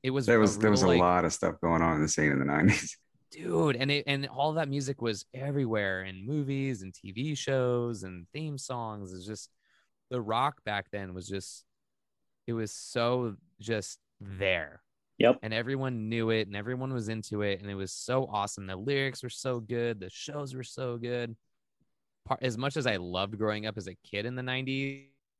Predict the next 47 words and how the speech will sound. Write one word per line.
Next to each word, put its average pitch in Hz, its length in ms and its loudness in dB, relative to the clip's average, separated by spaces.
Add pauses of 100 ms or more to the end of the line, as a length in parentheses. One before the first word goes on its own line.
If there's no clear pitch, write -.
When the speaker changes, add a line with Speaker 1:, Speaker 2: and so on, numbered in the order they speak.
(300)
Speaker 1:
part 113 180 2
of 113 60 -4
me 113 60 -4
is 107 120 -6
like, 92 180 -4
"Man, 107 260 -6
I 110 140 -6
almost 107 340 -8
wish 104 180 -6
I 95 60 -2
was, 92 360 -4
like, 95 120 -8
a 92 60 -10
teenager 92 480 -8
or 87 120 -6
a 87 60 -8
twenty-year-old 90 420 -8
in 87 40 -10
the 87 60 -8
nineties 90 300 2
where 92 100 -2
I 90 80 2
could 120 160 4
have 85 100 -12 (160)
Speaker 2:
<laughs> - 140 -20
Speaker 1:
witnessed 92 640 -10
all 95 160 -2
of 87 80 -8
that 87 260 -2
and 90 180 -8
really 95 260 4
Speaker 3:
Yeah, 110 420 8
like, 101 220 4 (100)
gone 120 160 8
to 117 100 8
Speaker 1:
like, - 0 -
Speaker 3:
shows 113 540 8
Speaker 1:
took 101 60 0
it 104 60 2
Speaker 3:
and - 0 -
Speaker 1:
all 95 220 4
Speaker 3:
stuff - 20 8
Speaker 1:
in 98 300 2
and 90 180 -6
Speaker 3:
more. 104 340 8
Speaker 1:
experienced 104 440 0
it." 95 280 0